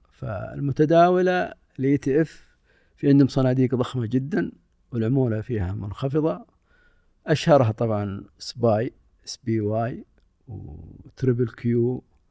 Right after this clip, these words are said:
وفي اس بي يو بي اس.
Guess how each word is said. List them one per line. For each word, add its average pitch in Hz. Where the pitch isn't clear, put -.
وفي 113
اس -
بي 113
يو 113
بي 107
اس. -